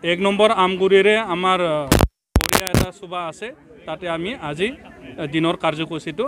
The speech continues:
আমি সমাপ্ত কৰিম। তো গতিকে এইটো আমাৰ পদযাত্ৰাটো এটা প-, পৰিৱৰ্তন বিচাৰি যাত্ৰা, পৰিৱৰ্তনৰ যাত্ৰা, উন্নয়ন বিচাৰি এটা যাত্ৰা।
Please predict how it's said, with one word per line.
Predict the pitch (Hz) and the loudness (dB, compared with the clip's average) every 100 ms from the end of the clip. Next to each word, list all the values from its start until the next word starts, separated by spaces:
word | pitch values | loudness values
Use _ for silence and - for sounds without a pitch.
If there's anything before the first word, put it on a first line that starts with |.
| 277 | -4
আমি | 165 175 | -6 -6
সমাপ্ত | 156 156 170 | -6 -6 -6
কৰিম। | 165 160 160 127 - - - - - - | -10 -6 -4 -4 -8 -20 -20 -20 -18 -10
তো | 165 | -8
গতিকে | 170 175 180 196 180 - - - - - - | -6 -2 4 4 2 -6 -20 -20 -20 -18 -10
এইটো | 175 214 | -2 2
আমাৰ | 208 214 214 | 4 2 0
পদযাত্ৰাটো | 196 190 214 208 202 202 208 202 | 0 0 4 4 2 0 0 -2
এটা | 208 | -2
প-, | 202 180 190 185 | -2 -2 -2 -4
পৰিৱৰ্তন | 180 175 196 202 208 202 | -2 0 0 0 -2 -2
বিচাৰি | 160 202 196 196 | -2 2 4 4
যাত্ৰা, | 180 175 196 208 - - | 2 0 -4 -6 -10 -12
পৰিৱৰ্তনৰ | 175 170 180 185 185 190 190 | -4 -2 0 -2 -2 -4 -2
যাত্ৰা, | 175 165 165 190 233 294 - - - - | 0 -2 0 0 0 -4 -20 -20 -20 -10
উন্নয়ন | 170 185 196 208 220 | -4 4 6 6 4
বিচাৰি | 190 175 202 | -2 0 2
এটা | 196 208 | 2 0
যাত্ৰা। | 180 165 - 196 | 0 0 0 0